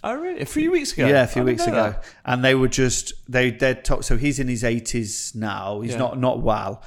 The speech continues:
Speaker 2: um, but still chugging on.
Speaker 1: Mm-hmm.
Speaker 2: Um, and so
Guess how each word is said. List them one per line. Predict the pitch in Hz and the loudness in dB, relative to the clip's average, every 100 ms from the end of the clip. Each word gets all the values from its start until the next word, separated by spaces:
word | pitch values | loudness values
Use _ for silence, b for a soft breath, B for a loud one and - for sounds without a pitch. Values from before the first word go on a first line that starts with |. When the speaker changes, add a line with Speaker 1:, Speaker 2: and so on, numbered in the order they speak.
| B 120 - | B -14 -2
Speaker 2:
um, | 110 110 107 107 107 107 110 | 0 2 0 -2 -6 -10 -4
but | 110 - | -4 -2
still | - 127 113 | 0 0 0
chugging | - 127 107 110 | -2 -2 0 -2
on. | 104 101 101 - | -4 -8 -12 -14
Speaker 1:
Mm-hmm. | 123 120 | -12 -4
Speaker 2:
Um, | 113 110 113 | -2 -2 -4
and | 113 110 107 107 - - _ _ _ - | -4 -4 -6 -8 -10 -12 _ _ _ -14
so | - 120 113 110 | -4 -2 -2 -4